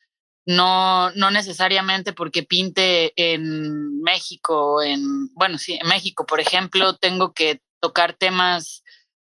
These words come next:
eh, que ya se han tocado y que son importantes, pero hay más, más, eh, más allá, ¿no? Y en México hay gente de todo el mundo también viviendo y forman parte de, de las historias también. Entonces, depende qué historia quiera contar, eh,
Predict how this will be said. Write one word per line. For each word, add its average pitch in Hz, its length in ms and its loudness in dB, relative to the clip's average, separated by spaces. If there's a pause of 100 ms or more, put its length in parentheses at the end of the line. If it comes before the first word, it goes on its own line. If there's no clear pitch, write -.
(100)
eh, 170 840 2 (180)
que 165 120 0
ya 180 140 4
se 185 100 0
han 196 100 -2
tocado 196 500 2
y 214 100 -4
que 165 120 -10
son 180 140 -4
importantes, 180 760 -2
pero 156 440 0 (240)
hay 180 160 2
más, 185 500 -2
más, 180 500 0
eh, 170 220 -4
más 185 220 -2
allá, 233 260 2
¿no? 190 220 -2
Y 208 140 0
en 165 80 -2
México 185 400 -2
hay 175 180 2
gente 180 320 -4
de 180 120 0
todo 170 160 0
el 165 80 -2
mundo 180 320 0
también 170 320 0
viviendo 170 440 0
y 165 60 0
forman 165 380 -2
parte 165 320 0
de, 143 420 -2
de 151 180 2
las 143 220 0
historias 185 500 0
también. 170 340 0 (360)
Entonces, 175 840 0 (220)
depende 180 520 0
qué 196 140 0
historia 196 460 -2
quiera 190 280 0
contar, 165 640 0
eh, 151 640 -2